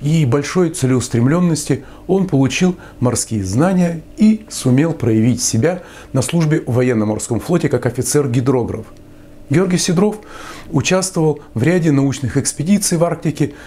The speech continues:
В тысяча девятьсот втором году изучал остров Вайгач, а также проводил гидрологические работы в устье реки Кары и около Новой Земли.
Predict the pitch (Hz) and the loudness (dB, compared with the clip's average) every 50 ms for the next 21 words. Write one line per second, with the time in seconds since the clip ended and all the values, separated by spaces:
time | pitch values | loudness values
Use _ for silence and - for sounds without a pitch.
0 | - - - - 180 180 - - 156 139 139 127 127 123 - - 147 147 - - | -20 -10 -2 0 2 2 2 0 0 2 2 2 2 2 0 0 -2 -2 -2 -4
1 | - - 127 107 113 117 110 107 110 123 131 185 196 190 - - - - - - | -4 -2 0 2 2 2 2 2 2 2 2 0 0 0 -4 -8 -16 -18 -8 -4
2 | - 131 101 120 117 - - 170 151 139 - - 160 151 143 - - 147 127 117 | -2 -2 0 -2 -2 0 0 0 0 -2 0 0 0 0 0 0 -2 0 0 0
3 | 117 113 107 117 113 113 110 131 170 185 185 - - - 131 - - 185 190 180 | 0 0 2 0 0 0 2 2 0 0 0 -4 -6 -8 -8 -4 -2 -2 -2 -2
4 | 165 185 175 - - - - - - - - - - 127 123 123 143 143 151 185 | -2 -2 -4 -4 -6 -10 -16 -16 -16 -18 -10 -4 -2 0 2 2 2 2 2 2
5 | 175 143 127 127 139 143 143 139 143 139 - - - - 131 127 131 131 143 180 | 2 2 2 2 4 4 2 2 0 -2 -4 -4 -2 0 2 2 2 2 2 2
6 | 185 180 - 147 120 120 147 165 - - 131 131 127 - 127 120 - - 170 185 | 2 2 2 2 2 2 2 2 2 2 0 0 2 0 0 -2 0 0 0 0
7 | 196 190 185 180 - - 131 123 143 185 180 - 170 175 165 143 120 117 113 113 | 0 0 -2 -2 -2 0 0 2 2 2 0 0 0 0 0 0 0 0 2 2
8 | 120 120 107 101 104 110 107 104 110 110 - | 2 2 2 0 0 0 0 0 -2 -4 -6